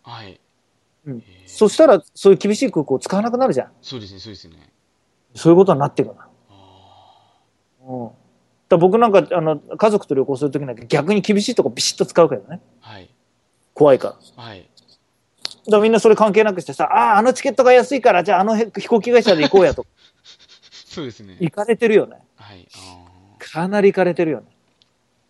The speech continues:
Speaker 2: それでガンガンガンガンいろんな人から質問かけられたり、疑いの目かけられるわけ。
Speaker 1: はい。
Speaker 2: うん、やめた方がいいね。
Speaker 1: へー。
Speaker 2: うん、落ちるとか落ちないとかそういう問題じゃないのよ。
Speaker 1: はい。
Speaker 2: うん。だから日本人っていうのはもうなんていうの？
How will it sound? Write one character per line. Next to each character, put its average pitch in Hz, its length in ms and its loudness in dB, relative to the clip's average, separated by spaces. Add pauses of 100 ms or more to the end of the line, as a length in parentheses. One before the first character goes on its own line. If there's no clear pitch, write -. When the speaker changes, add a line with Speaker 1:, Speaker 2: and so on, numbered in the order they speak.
(160)
Speaker 2:
そ 202 140 2
れ 190 60 2
で 196 80 6
ガ 170 180 2
ン 202 80 0
ガ 185 100 4
ン 151 40 0
ガ 156 100 2
ン 156 60 -4
ガ 139 160 -6
ン 123 60 -10
い 139 40 -2
ろ 151 100 0
ん 151 40 -4
な 151 60 -6
人 156 120 -4
か 139 80 -4
ら 123 80 -6
質 - 140 -10
問 151 100 -4
か 143 140 -2
け 156 80 0
ら 147 60 2
れ 139 80 -2
た 127 100 -2
り、 123 60 -2
疑 160 260 4
い 156 40 0
の 156 60 -4
目 156 80 -2
か 117 140 -16
け - 80 -14
ら 127 80 -4
れ 123 60 -6
る 113 80 -20
わ 104 120 -20
け。 - 80 -20 (140)
Speaker 1:
は 113 180 -20
い。 92 140 -20 (1040)
Speaker 2:
う 143 40 -14
ん、 135 40 -10
や 151 160 2
め 170 80 -4
た 180 80 4
方 156 80 2
が 113 80 -4
い - 20 -16
い - 40 -18
ね。 - 140 -20 (520)
Speaker 1:
へ - 1120 -20
ー。 - 20 -14
Speaker 2:
う 156 60 -16
ん、 135 160 -2
落 151 80 -2
ち 285 100 0
る 247 80 2
と 151 80 2
か 135 140 4
落 135 100 0
ち 202 80 0
な 175 100 4
い 131 40 4
と 123 100 -4
か 117 60 -10
そ 226 160 4
う 240 40 6
い - 20 6
う 220 40 2
問 220 140 0
題 190 140 6
じ 165 40 -2
ゃ 160 40 -2
な 160 120 -2
い 135 60 -6
の 107 60 -20
よ。 - 60 -20 (180)
Speaker 1:
は 113 180 -20
い。 92 160 -20 (720)
Speaker 2:
う 131 40 -16
ん。 120 40 -16
だ 104 60 -18 (800)
か 170 120 4
ら 143 40 -4
日 143 100 -2
本 208 160 0
人 214 140 -2
っ - 40 -6
て 156 60 -6
い - 20 0
う 123 40 -2
の 123 40 -8
は 120 40 -6
も 123 80 -8
う - 20 -6
な 143 100 -2
ん - 20 -20
て - 80 -10
い 110 40 -4
う 107 40 -10
の？ 120 140 -16